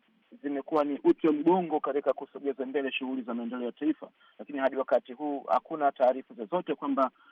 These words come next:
kuna idadi ya watu wameajiriwa kuelekea katika maeneo haya, licha kwamba kila mwaka na kila wakati wanafunzi wanaotoka katika vyuo vikuu wamekuwa wakihitimu, lakini wanasalia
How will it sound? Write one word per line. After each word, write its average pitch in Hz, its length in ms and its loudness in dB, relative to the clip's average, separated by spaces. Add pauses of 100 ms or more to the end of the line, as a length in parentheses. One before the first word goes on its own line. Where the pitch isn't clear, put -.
(160)
kuna 127 260 -4
idadi 127 300 0
ya 120 80 4
watu 139 520 2
wameajiriwa 131 760 0
kuelekea 123 440 -10
katika 117 320 -6
maeneo 117 220 -8
haya, 127 180 -2 (320)
licha 160 240 -4
kwamba 156 220 -2
kila 139 200 -2
mwaka 143 600 2 (100)
na 127 100 -6
kila 143 260 -2
wakati 143 580 0 (340)
wanafunzi 131 560 -4
wanaotoka 131 420 -2
katika 131 340 -8
vyuo 120 200 -4
vikuu 117 280 -6
wamekuwa 123 340 -2
wakihitimu, 185 640 -6
lakini 120 300 -2
wanasalia 123 520 -6